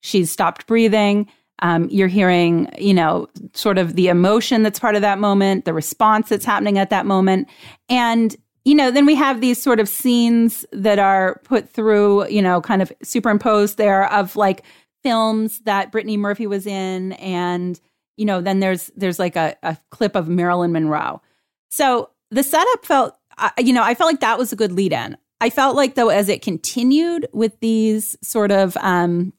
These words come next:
you know, scenes, eh, you know, I was amazed at the amount of footage they could find of Brittany Murphy in various films that was so parallel to all of the dysfunction and sadness that happened in the end of her life.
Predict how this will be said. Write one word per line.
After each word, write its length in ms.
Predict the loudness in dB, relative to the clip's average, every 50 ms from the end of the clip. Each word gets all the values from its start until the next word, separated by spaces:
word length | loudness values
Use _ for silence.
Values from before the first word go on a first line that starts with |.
| _ _ _ _ _ _ _ _ _ _ -18 -18 -18 _ _ -2
you 100 | 0 2
know, 100 | 2 0
scenes, 640 | -2 -2 -2 0 2 2 4 2 2 0 0 -4 _ _ -8
eh, 100 | -8 -8 _ -10 -6
you 100 | -2 0
know, 80 | 0 2
I 120 | 2 2
was 100 | 2 2 2
amazed 300 | 2 2 2 2 0 -2
at 180 | -4 -4 -8 _
the 180 | -6 -4 -4 -4 0 2
amount 460 | 4 4 4 4 4 4 2 2 0
of 80 | 0
footage 320 | 0 0 0 2 0 0 0
they 120 | -2 -2
could 180 | 0 -2 -4 -4
find 440 | -2 0 0 2 2 2 2 0 0
of 80 | 0
Brittany 240 | -2 -2 0 2 2
Murphy 300 | 2 2 2 0 0 0
in 100 | 0 0
various 380 | 2 2 2 2 0 -2 -4 -2
films 400 | 0 0 2 2 2 0 0 -2
that 140 | -4 -4
was 120 | -4 -4 -2
so 160 | 0 -2 -2
parallel 540 | -2 -2 0 2 2 4 4 4 4 2 0
to 440 | -2 -4 -2 0 0 0 0 -2 -4 _ _ _ _ _ _ _ _ _ _ _ _ _ -2
all 180 | 0 2 2
of 140 | 0 0 0
the 140 | -2 -2 -2
dysfunction 640 | 0 -2 -4 -2 -2 -2 -2 0 -2 -2 -2 0 0
and 160 | 0 0 0
sadness 480 | 0 -2 -2 0 0 0 -2 -2 -2 -4
that 120 | -6 -4
happened 340 | -2 -2 -2 -2 -2 0 0
in 80 | 0 0
the 120 | 0 0
end 160 | 0 0 0
of 100 | 0 0
her 100 | 0 0
life. 440 | 0 0 0 0 0 -2 -2 -6